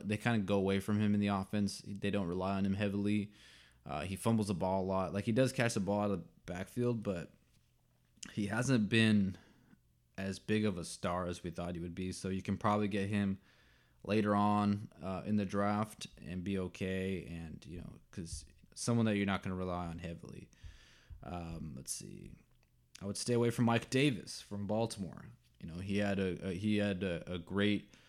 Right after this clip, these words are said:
few games filling in for Christian McCaffrey when he went down in Carolina. Then he went to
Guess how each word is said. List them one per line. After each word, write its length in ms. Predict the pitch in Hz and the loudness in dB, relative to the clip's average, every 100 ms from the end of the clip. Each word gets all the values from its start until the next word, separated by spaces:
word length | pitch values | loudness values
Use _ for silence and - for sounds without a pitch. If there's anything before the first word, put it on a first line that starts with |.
| - _ _ | -20 _ _
few 260 | - 113 107 | -2 2 4
games 340 | 110 110 104 | 4 4 2
filling 320 | - 104 104 | 2 4 4
in 60 | 101 | 2
for 160 | 98 | 0
Christian 360 | 92 107 - 98 | -2 -2 0 -2
McCaffrey 640 | - 101 98 - 110 110 117 _ - | 0 0 0 0 -2 -2 -4 _ -10
when 160 | 101 | -8
he 140 | 98 104 | -4 -4
went 220 | 104 98 | -2 0
down 480 | 98 101 104 98 - | 2 2 2 0 -6
in 240 | - 95 90 | -6 -4 -2
Carolina. 640 | - 98 98 107 113 113 | 0 0 2 2 2 2
Then 140 | 104 104 | 4 4
he 60 | |
went 280 | 101 104 101 | 4 2 0
to 320 | - 95 92 | -2 -2 -4